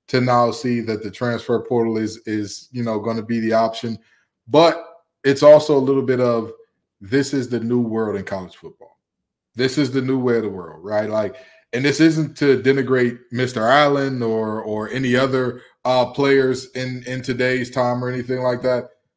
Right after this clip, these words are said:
This is just the new nature of college sports. This is, we're, we're gonna see more player movement than we've ever seen by a lot,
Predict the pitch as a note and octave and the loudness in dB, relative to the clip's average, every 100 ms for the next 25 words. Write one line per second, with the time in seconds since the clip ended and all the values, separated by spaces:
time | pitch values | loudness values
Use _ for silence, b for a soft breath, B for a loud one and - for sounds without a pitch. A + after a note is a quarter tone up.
0 | _ _ _ _ A2+ C#3 D3+ C3+ G#2+ A2 | _ _ _ _ -10 -6 -4 -4 -4 -4
1 | C3+ C3 - C3 A#2 C3 C3+ G#2+ G#2+ - | -4 -4 -4 -4 -2 -4 -6 -6 -10 -6
2 | B2 G2+ G#2+ A2+ - G2 G2 G#2 - - | -6 -6 -8 -10 -12 -12 -12 -14 -14 -12
3 | - - - - A2 G#2+ A#2+ G#2 B2 A#2+ | -12 -18 -20 -14 -12 -8 -8 -4 -4 -2
4 | A2+ B2+ A#2+ C3+ C3 C#3 C#3 B2 B B | -2 -2 -2 -4 -4 -4 -4 -4 B B
5 | _ G#2 C3 C#3 D3 D3 D3 C#3+ D3 C3+ | _ -4 0 0 2 2 2 0 -2 -2
6 | A2+ B2+ C#3 C3 C3 B2 - D3+ A#2+ A#2+ | -4 0 0 0 -2 -4 -4 -4 0 0
7 | - - C3+ | 0 -4 -6